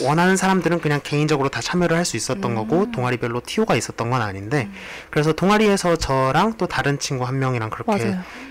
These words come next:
Speaker 1: 참여를 해서 둘 다 방송을 탔죠.
Speaker 2: 아.
Speaker 3: 그쵸.
Speaker 1: 그래서
Speaker 3: 황스타님께서도.
Speaker 1: 되게, 그렇죠. 황스타님께서 또 이렇게 방송을 타서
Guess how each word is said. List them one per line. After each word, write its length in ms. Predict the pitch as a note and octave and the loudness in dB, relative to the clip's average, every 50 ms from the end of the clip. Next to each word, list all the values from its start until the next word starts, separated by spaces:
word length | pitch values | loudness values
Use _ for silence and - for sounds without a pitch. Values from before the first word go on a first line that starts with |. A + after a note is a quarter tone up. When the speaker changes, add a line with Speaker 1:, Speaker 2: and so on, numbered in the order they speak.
| - - | -16 -10
Speaker 1:
참여를 340 | - - E3+ D#3+ D3+ D3 D3+ | -4 -2 0 2 2 2 2
해서 220 | D#3 D3+ - C#3 - | 2 0 0 -2 -4
둘 200 | - - D3 D#3 | -2 -2 0 0
다 160 | D3+ C#3+ B2+ | 2 0 -2
방송을 400 | A#2 - C3 C3 A#2+ B2+ B2 A#2 A#2 | 0 -2 -2 -2 -2 -2 -2 -4 -4
탔죠. 320 | - - D3 - - G#2 - | -4 -6 -8 -6 -8 -10 -6
Speaker 2:
아. 220 | - G3+ G3 G#3 G#3+ | -4 -2 0 0 2
Speaker 3:
그쵸. 280 | A#3 B3 G3 F3+ F3+ - | 2 2 2 2 2 0
Speaker 1:
그래서 220 | - B3 - B3+ | -2 -2 0 2
Speaker 3:
황스타님께서도. 640 | C#4+ C#4 C#4+ - - G#2+ - A#3+ G#3+ G3+ G3 F#3+ - | 2 2 2 0 -2 -2 0 0 2 2 0 0 -2
Speaker 1:
되게, 100 | - F3+ | -4 -4
그렇죠. 300 | - C#3 - - F3 F3 | -4 -4 -4 -4 -4 -4
황스타님께서 1040 | C#3+ D3+ D3 - - - D3+ C3+ - A#3+ C4 B3+ G#3+ A3+ A#3 B3 B3+ G#3+ B3+ A3+ | -4 -4 -4 -6 -8 -8 -6 -2 0 2 4 4 4 4 4 4 4 4 2 2
또 80 | B3+ - | 2 2
이렇게 260 | A#3 - - - - | 0 -2 -2 -6 -6
방송을 380 | - B2 A#2+ A#2 A#2 A#2 A#2 C3+ | -2 -2 -2 -2 -2 -2 -2 0
타서 340 | C#3 D#3 - - D#3+ C#3 | 0 0 0 0 0 -2